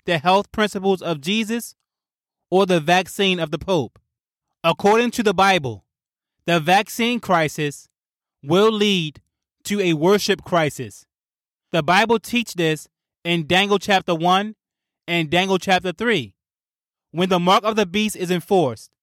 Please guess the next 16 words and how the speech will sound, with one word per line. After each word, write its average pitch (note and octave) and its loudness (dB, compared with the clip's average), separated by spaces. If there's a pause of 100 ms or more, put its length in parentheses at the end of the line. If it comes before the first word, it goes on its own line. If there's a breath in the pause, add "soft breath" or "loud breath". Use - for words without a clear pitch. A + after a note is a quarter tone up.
(640)
which F#3 0
is F3+ 0
Sunday G3 0 (340)
worship F#3 0
by E3 2
law, D3+ 0 (680)
every G3+ 0
person G#3 -2
on F#3 0
earth C3+ 0 (640)
will F#3+ 4
have G3 0
to F3 -4
choose G#3 -2
between F#3 -4
Saturday, G#3+ 0